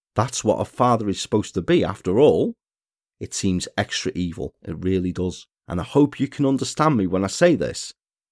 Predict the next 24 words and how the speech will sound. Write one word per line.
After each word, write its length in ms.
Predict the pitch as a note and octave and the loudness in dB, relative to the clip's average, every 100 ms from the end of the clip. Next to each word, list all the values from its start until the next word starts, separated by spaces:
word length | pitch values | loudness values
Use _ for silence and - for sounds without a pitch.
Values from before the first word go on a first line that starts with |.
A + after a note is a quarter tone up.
| _ _ | _ _
but 140 | F#2+ F#2 | 0 2
I 20 | |
want 280 | G#2+ C3+ A2 | 4 4 2
that 180 | G#2+ - | -4 -4
to 140 | A2+ | -8
strike 420 | - A#2+ A2+ - | -2 2 0 0
you. 300 | A2 B2 G2 - _ _ _ | 2 2 0 -6 _ _ _
I 80 | F2+ | 2
always 400 | A2 D3 C#3+ - | 4 6 2 2
write 480 | C3+ D3 C#2+ - - _ - | 0 0 -2 -8 -18 _ -12
as 140 | F#2 | -4
I 80 | F2 | -2
would 240 | F#2+ G2 | -2 0
want 220 | A#2 A#2 - | 2 2 0
to 100 | A2 | -6
feel 480 | - D3 E2 D2 - | 0 0 0 -4 -10
if 120 | - | -8
I'd 160 | D#2+ D#2+ | -8 -4
listened 400 | E2+ G2+ F2 E2+ | -4 -4 -4 -6
myself. 520 | D#2+ - D2 - _ _ _ _ _ _ _ _ _ _ _ - | -8 -6 -8 -8 _ _ _ _ _ _ _ _ _ _ _ -4
What 160 | F#2+ | -4
do 100 | - | -2
you 160 | G2 F2 | -4 -6
think? 400 | - F#2 D#2 | -10 -12 -12